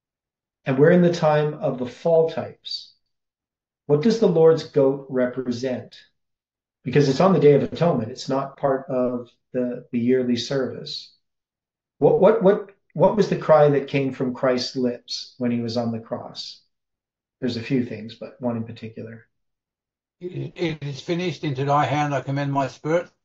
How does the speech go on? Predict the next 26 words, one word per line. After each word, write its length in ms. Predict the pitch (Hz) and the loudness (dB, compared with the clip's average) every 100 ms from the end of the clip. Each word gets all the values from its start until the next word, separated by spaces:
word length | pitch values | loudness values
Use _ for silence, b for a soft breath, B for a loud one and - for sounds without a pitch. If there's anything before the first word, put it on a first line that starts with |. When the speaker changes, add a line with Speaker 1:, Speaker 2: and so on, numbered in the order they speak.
| _ _ _ _ _ | _ _ _ _ _
Speaker 1:
It, 220 | 147 147 - | -6 -6 -4
how 140 | 147 | 2
about, 240 | 147 165 151 | 4 4 6
"My 160 | 151 | 6
God, 300 | 151 156 156 | 8 6 6
my 160 | 143 139 | 4 2
God, 340 | 139 131 120 | 2 2 0
why 200 | 123 123 | 0 0
hast 240 | 120 - - | -2 -6 -10
thou 180 | 117 | -10
forsaken 600 | 110 113 - 117 113 110 107 | -10 -10 -8 -10 -12 -16 -18
me?" 180 | - _ _ _ _ _ _ _ _ _ _ | -20 _ _ _ _ _ _ _ _ _ _
Who 180 | 180 180 | 4 6
else 300 | 170 180 - | 6 4 2
is 220 | 208 131 | -4 -2
going 340 | 147 139 135 123 | 2 2 2 -2
to, 400 | - 127 117 - _ _ - | -2 -2 -2 -8 _ _ -10
uh, 160 | 123 - _ - | -10 -12 _ -4
quote 420 | - 127 127 - | 0 0 -2 -8
from 320 | - 123 117 | -4 -2 -4
the 100 | 110 | -8
first 340 | 113 120 113 127 | -6 -6 -6 -6
verse 260 | 120 - | -6 -6
of 100 | 113 | -8
Psalm 280 | - 113 110 | -6 -6 -6
twenty-two? 540 | - 113 113 117 120 | -8 -10 -12 -14 -20